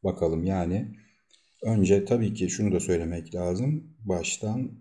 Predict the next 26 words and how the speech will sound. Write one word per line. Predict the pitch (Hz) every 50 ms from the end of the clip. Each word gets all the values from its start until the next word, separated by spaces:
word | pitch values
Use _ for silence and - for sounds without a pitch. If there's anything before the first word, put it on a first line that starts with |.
| _ _ _ -
I | 110 110 110 107
iki | 101 - - 101
akımını | 90 87 - 90 87 87 85
soruyor | 82 - 90 85 80 85 85 85 82 82
bize. | 90 82 80 90 87
Yani | 90 95 98 98 95 95 98
on | 104 107
iki | 107 107 107 -
K'lık | - - 104 98 95 92 92 - -
direncin | 98 95 95 95 95 95 104 110 120 - - - - - _ _ _ _ _ _ _ _ - - _ _ _
içinden | - - - - 90 87 85 85 82 85
geçen | 90 95 90 - 104 123
akımı | 123 110 - - 95 92 92
soruyor. | 92 - 82 78 82 80 80 80 - - - _ _ _ _ _ _ _ -
Öncelikle | 143 139 123 113 - 95 92 - - 143
akım | 117 107 113 120 117 113
kaynağının | 110 107 101 101 98 98 98 98 98 98 98 -
etkisini | - 95 - - 95 90 - - 92 90 87 90 92 - - - - -
inceliyorum. | - 90 87 82 85 82 82 82 82 85 87 107 131 131
Bu | 120 113
nedenle | 101 90 87 87 87 85 87 95 110 120 117 - - - - - - _ _ _ _ _ _ -
gerilim | 120 113 95 85 82 80 80
kaynağımı | 82 107 104 95 90 87 90 98 120 110
kısa | - - - 98 87
devre | 85 82 82 82 80 80
ediyorum. | 78 80 80 82 78 78 78 - -